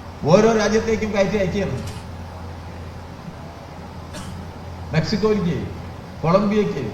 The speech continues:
അങ്ങനെ ആളെ തിരിച്ചയക്കുമെന്നല്ലേ പറഞ്ഞിരിക്കുന്നത്. അത് പ്രായോഗികമാക്കില്ലേ?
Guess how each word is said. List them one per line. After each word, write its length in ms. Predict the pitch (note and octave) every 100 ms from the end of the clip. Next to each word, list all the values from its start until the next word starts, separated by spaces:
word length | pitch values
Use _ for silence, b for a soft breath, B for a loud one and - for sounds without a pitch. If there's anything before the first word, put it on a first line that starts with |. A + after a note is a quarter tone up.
| - - - -
അങ്ങനെ 220 | D3+ A3 F#3+
ആളെ 160 | G#3 A#3 - - - D#3+
തിരിച്ചയക്കുമെന്നല്ലേ 760 | F#3+ A3+ A3 A3+ A#3 A#3 A#3+
പറഞ്ഞിരിക്കുന്നത്. 560 | A3+ A3+ A#3 A3 E3+ - - - - - - - - - - - - - - - - - - - - -
അത് 120 | D3+ -
പ്രായോഗികമാക്കില്ലേ? 800 | F3 A3 A#3+ A#3+ A3+ G#3 C#3